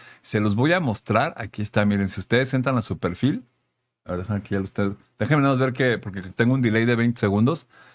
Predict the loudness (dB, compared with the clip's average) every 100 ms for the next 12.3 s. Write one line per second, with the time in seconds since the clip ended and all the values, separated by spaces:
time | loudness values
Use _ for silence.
0 | _ -8 -2 0 2 0 0 -2 0 0
1 | 0 0 0 0 0 -4 -6 -4 -2 0
2 | 0 0 0 -2 -4 -6 -8 -4 -2 0
3 | -2 -2 -2 0 -2 -2 -2 -4 -6 _
4 | -20 -20 -20 _ -2 0 2 2 2 0
5 | -2 -2 0 0 2 0 0 -2 -2 0
6 | 0 0 0 0 -2 -2 2 2 2 2
7 | 2 4 4 2 0 -2 -2 0 0 0
8 | -2 0 2 2 2 0 -2 -4 -8 _
9 | _ _ _ _ _ -8 -4 -2 0 2
10 | 2 2 0 0 -2 0 0 0 -2 -2
11 | -2 -4 0 0 2 0 0 -2 0 2
12 | 0 -4 -12